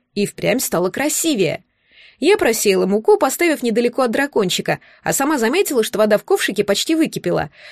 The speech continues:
Пришлось набирать и снова ставить на плиту. Я повернулась к дракончику, собираясь забрать яйца, чтобы смешать их с мукой. Вот только «А где взбитые яйца?»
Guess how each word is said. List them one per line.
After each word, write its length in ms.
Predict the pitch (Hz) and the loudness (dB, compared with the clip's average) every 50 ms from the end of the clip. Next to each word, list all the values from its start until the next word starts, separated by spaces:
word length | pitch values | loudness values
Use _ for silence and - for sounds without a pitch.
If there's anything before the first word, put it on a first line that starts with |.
| - - | -10 -4
Пришлось 460 | - 247 277 262 - - 330 311 - | -2 0 0 0 2 0 0 0 0
набирать 420 | - 240 220 247 302 339 339 - - | 0 0 2 2 2 2 0 -2 -4
и 120 | - 247 226 | -4 -4 -4
снова 500 | 226 - - 240 294 359 381 359 320 294 | -2 -2 -2 -2 0 0 0 0 0 -2
ставить 400 | 294 - - 240 247 247 233 220 | -2 0 0 2 2 2 0 -2
на 80 | 214 | -4
плиту. 480 | 202 214 208 208 - - 165 156 - - _ _ _ - - - - _ | -2 -2 -4 -2 -2 -4 -6 -6 -6 -10 _ _ _ -20 -20 -20 -20 _
Я 360 | - - 185 226 311 349 349 | -4 -2 0 2 4 4 2
повернулась 800 | 269 - 285 262 269 254 220 214 196 175 165 190 - - - - | 2 0 -2 0 0 2 2 2 0 0 0 -2 -2 -4 -4 -6
к 80 | - 214 | -4 0
дракончику, 680 | 214 247 285 285 - 311 311 285 - 294 - - 277 | 0 0 0 0 0 0 0 0 -2 -4 -4 -4 -4
собираясь 460 | - - - 208 247 262 262 247 220 | -2 -2 0 0 2 2 2 2 0
забрать 360 | 220 254 226 254 254 247 247 - | 0 0 0 0 0 -2 -2 0
яйца, 300 | 233 233 226 220 - 220 | 0 2 2 0 -2 -4
чтобы 300 | - - 233 226 214 220 | -2 -2 0 0 0 -2
смешать 480 | - - 247 254 - - 254 220 220 | -2 -2 -2 0 0 0 0 0 0
их 120 | 220 - - - | -2 -4 -4 -6
с 140 | 220 - 240 | -6 -2 0
мукой. 500 | 240 247 240 - 226 240 220 214 202 - - - _ _ _ | -2 -2 0 2 4 4 4 4 2 -2 -10 -20 _ _ _
Вот 260 | - 185 214 220 - | -2 0 0 0 0
только 500 | - 285 285 269 - - 262 262 254 233 - - _ _ _ _ _ _ _ _ _ _ _ _ _ _ _ _ _ _ _ _ _ _ _ _ | -2 -2 -2 -2 0 0 0 2 0 -2 -4 -10 _ _ _ _ _ _ _ _ _ _ _ _ _ _ _ _ _ _ _ _ _ _ _ _
«А 240 | - 202 202 190 190 | -2 0 0 0 0
где 400 | 180 165 170 160 202 277 285 277 | -2 -2 -4 -2 -2 0 0 0
взбитые 460 | 226 226 202 185 254 247 - 285 302 320 | -2 -2 -2 -2 -2 -2 0 0 0 2
яйца?» 520 | 302 330 311 202 139 - - - 147 151 | 2 2 2 0 0 -4 -6 -8 -8 -10